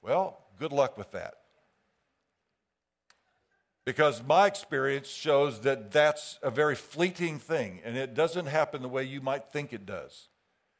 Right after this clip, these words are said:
And so you're better off staying with somebody that you've got some history with and figure out what's wrong with your heart and what's wrong with theirs, and then go from there.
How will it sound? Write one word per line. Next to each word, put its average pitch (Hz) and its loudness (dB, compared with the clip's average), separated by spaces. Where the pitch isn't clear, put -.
And 131 -6
so 131 4
you're 123 -4
better 170 4
off 147 8
staying 175 2
with 151 -4
somebody 156 2
that 131 -8
you've 135 -8
got 151 2
some 127 -8
history 143 -6
with 120 -2
and 110 -6
figure 156 0
out 127 4
what's 156 -2
wrong 170 4
with 135 -6
your 180 0
heart 170 6
and 117 -6
what's 151 0
wrong 156 2
with 123 -6
theirs, 113 -2
and 135 -2
then 131 -4
go 135 2
from 110 -4
there. 98 -6